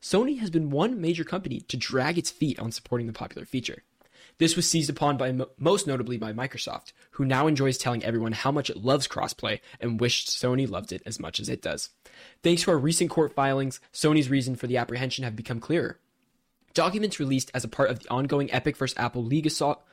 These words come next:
legal saga have showed that Sony's crossplay compliance came with a special royalty that game publishers have to pay up. Basically, Sony wants to ensure that PlayStation players aren't running off to spend their money on other platforms while still relying on Sony's servers slash infrastructure to actually play their game.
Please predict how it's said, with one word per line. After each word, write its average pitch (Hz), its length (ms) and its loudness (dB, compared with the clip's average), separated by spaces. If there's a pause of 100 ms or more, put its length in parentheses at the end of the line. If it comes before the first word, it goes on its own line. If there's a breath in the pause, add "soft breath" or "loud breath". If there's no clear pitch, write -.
(140)
legal 165 260 4
saga 120 460 -2 (280 loud breath)
have 135 160 -2
showed 139 240 4
that 165 100 0
Sony's 160 380 2
crossplay 127 420 0
compliance 117 500 -4
came 123 180 -4
with 117 100 -6
a 113 40 -8
special 139 400 -4
royalty 127 520 -4 (200 soft breath)
that 131 160 0
game 139 180 2
publishers 135 520 -2
have 117 220 -4
to - 80 -14
pay - 220 -6
up. - 220 -4 (440 soft breath)
Basically, 170 500 4
Sony 170 420 4
wants 175 240 2
to 170 80 -4
ensure 135 260 0
that 113 180 -2
PlayStation 131 420 -2
players 113 380 -4
aren't 135 160 -2
running 151 240 2
off 117 200 -2
to - 100 -8
spend 131 240 -2
their 139 80 2
money 110 220 -2
on 113 120 -6
other 113 200 -2
platforms - 600 -8
while 117 120 -2
still 135 240 2
relying 113 340 0
on 113 100 -8
Sony's 113 480 -4 (220)
servers 151 500 0 (220 soft breath)
slash 120 340 -2
infrastructure 135 640 -6
to - 160 -12
actually 107 240 -8
play - 120 -8
their - 100 -12
game. 58 300 -8